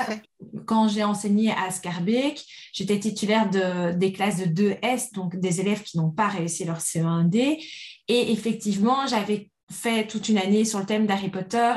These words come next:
Speaker 2: Et donc, ils avaient une espèce de carte du maraudeur pour justement comme carnet d'objectifs.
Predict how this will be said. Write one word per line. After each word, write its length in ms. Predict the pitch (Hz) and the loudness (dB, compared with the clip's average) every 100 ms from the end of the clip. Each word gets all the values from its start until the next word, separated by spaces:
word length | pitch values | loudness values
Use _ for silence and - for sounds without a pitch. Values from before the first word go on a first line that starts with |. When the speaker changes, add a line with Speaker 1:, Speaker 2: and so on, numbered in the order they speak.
| 196 | 0
Speaker 2:
Et 80 | |
donc, 180 | 190 202 | 0 0
ils 120 | 202 | 0
avaient 160 | 196 196 | -2 2
une 60 | 196 | 0
espèce 220 | 190 190 | 0 -4
de 160 | 185 | -6
carte 220 | - 233 202 | -2 -2 2
du 100 | 202 | 2
maraudeur 720 | 190 190 190 208 220 220 220 - - - - | 2 2 0 0 2 2 -2 -12 -20 -18 -4
pour 240 | 214 208 | 0 2
justement 560 | 220 220 196 202 233 226 | 0 0 2 4 2 2
comme 320 | 196 190 - - | -2 -2 -6 -4
carnet 300 | 196 202 196 | -2 2 2
d'objectifs. 720 | 190 180 190 190 - 285 - | 0 0 0 -2 0 0 0